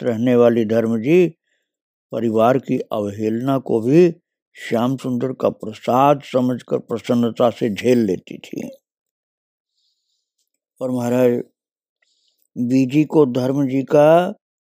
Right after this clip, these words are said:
डैडी के यहाँ अधिक जाना अच्छा नहीं लगता था। उनकी धर्म संसार से विरक्त सा जीवन जिए, उन्हें सहय नहीं था।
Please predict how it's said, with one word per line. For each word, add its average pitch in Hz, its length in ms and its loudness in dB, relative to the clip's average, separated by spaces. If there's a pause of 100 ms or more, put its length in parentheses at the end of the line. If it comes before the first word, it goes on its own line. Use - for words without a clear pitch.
(180)
डैडी 135 380 0
के 147 200 0
यहाँ 139 380 4
अधिक 131 300 -4
जाना 139 380 2
अच्छा 143 300 -2
नहीं 135 180 0
लगता 139 380 -2
था। - 280 -12 (1300)
उनकी 151 320 2 (180)
धर्म 151 640 2 (520)
संसार 143 580 2
से 151 200 2
विरक्त 147 440 2
सा 139 240 2
जीवन 139 440 2
जिए, 139 600 4 (580)
उन्हें 165 320 0
सहय 175 440 4
नहीं 160 280 -2
था। 147 420 0